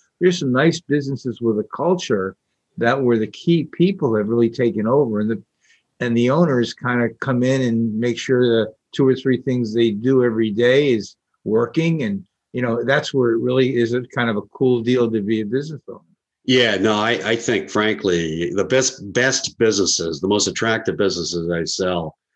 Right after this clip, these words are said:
Speaker 2: are ones where the owners are working maybe ten to fifteen hours a week in the business.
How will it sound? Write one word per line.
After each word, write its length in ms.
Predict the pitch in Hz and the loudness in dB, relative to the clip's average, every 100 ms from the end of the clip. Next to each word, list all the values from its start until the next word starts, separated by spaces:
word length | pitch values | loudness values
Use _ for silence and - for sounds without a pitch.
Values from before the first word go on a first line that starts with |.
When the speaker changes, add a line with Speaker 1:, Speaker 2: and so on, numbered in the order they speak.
| _ _ _ | _ _ _
Speaker 2:
are 140 | 95 92 | -2 2
ones 520 | 101 104 101 95 87 | 2 4 2 0 0
where 300 | 92 95 92 | 0 2 2
the 180 | 87 90 | 2 2
owners 360 | 90 92 90 | 2 2 2
are 80 | 87 | 0
working 440 | 80 90 87 87 82 | 0 0 0 -2 -2
maybe 680 | 85 85 85 82 80 76 - | -2 -2 -2 -4 -6 -10 -6
ten 200 | 107 95 | -2 0
to 100 | 80 | 0
fifteen 480 | - 135 - 131 117 | -2 -2 0 0 2
hours 320 | 107 101 87 | 0 0 0
a 60 | |
week 360 | 90 98 101 90 | 2 2 0 0
in 100 | 92 | -2
the 80 | 90 | -4
business. 580 | 82 90 87 85 - | -4 -4 -4 -8 -12